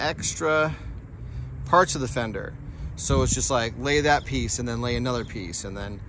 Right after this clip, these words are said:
under the doors, just like, lay another piece there, lay another piece there. And the same thing, it climbs up here, another piece,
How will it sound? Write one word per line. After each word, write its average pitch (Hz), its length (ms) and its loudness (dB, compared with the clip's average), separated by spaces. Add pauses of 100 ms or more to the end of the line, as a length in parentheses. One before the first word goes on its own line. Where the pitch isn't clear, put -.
(400)
under 127 180 2
the 127 100 2
doors, 127 420 2
just 107 100 -6
like, 110 220 -6
lay 120 140 0
another 120 240 0
piece 120 280 -4
there, 110 500 0
lay 110 140 -2
another 113 220 2
piece 113 240 -2
there. 107 460 0 (680)
And 107 140 0
the 104 40 -4
same 113 300 0
thing, 127 200 0
it - 180 -2
climbs 120 500 2
up 135 240 6
here, 147 400 4
another 117 300 0
piece, 123 560 0